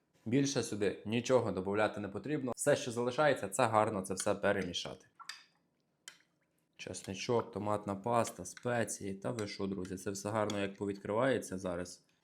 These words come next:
Аромат у вас буде неймовірний. М'яско пустить свій сік, цибулька, морква. Потім в кінці додамо ще зелені, буде взагалі чудово. Заправочка готова. Беру заправочку і переливаю в такий ківшик.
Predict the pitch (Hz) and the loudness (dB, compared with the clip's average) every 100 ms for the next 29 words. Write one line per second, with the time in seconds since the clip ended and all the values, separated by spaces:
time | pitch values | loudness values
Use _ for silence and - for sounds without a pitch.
0 | _ 90 92 107 117 98 98 101 101 95 | _ -4 -2 0 0 0 -2 -2 -2 0
1 | 98 98 101 87 87 92 - 101 107 107 | 0 0 0 -2 -4 -10 -6 0 0 0
2 | - 101 117 104 - 98 - 101 95 - | -6 -8 -4 -6 -6 -8 -4 -4 -4 -4
3 | 123 123 - - 98 113 123 110 - - | -4 -4 -6 -8 -6 -2 -2 -2 -6 -8
4 | 98 107 120 113 - 95 95 - _ _ | -6 -2 0 -2 -4 -8 -10 -16 _ _
5 | 113 110 107 - 107 117 104 107 110 107 | 2 2 -2 -4 -4 0 0 6 6 6
6 | 98 101 - 98 98 120 117 98 92 - | 4 -2 -2 -2 4 4 6 2 -2 -8
7 | - 101 101 90 95 104 90 - 82 78 | -14 -10 -8 -6 -6 -4 -6 -8 -10 -10
8 | 76 _ _ _ 107 117 127 110 - 107 | -12 _ _ _ -4 4 4 4 0 -2
9 | 107 104 104 147 - _ _ - 107 117 | 2 4 4 2 -4 _ _ -4 0 0
10 | 127 110 - 110 120 135 - 123 131 139 | 0 -2 0 2 2 0 -2 -2 0 2
11 | 120 113 107 117 123 107 101 95 107 101 | 6 6 6 6 6 4 2 -6 -6 -4
12 | 87 85 151 151 | -4 -2 -4 -6